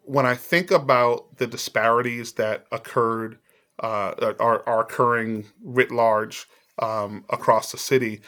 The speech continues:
you know, I think about ways that we can solve these problems. So in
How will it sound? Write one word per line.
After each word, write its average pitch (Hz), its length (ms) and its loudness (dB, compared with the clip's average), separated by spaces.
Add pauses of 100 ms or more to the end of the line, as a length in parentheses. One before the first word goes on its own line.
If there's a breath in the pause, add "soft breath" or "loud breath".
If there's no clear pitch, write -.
(260 soft breath)
you 131 120 -4
know, 117 100 2
I 113 80 4
think 135 320 -2
about 120 380 2
ways 117 420 -2
that - 180 -4
we 110 160 -4
can 107 480 -8
solve 107 440 0
these 104 160 -8
problems. - 580 -2 (320 loud breath)
So 127 460 2 (120)
in 123 360 0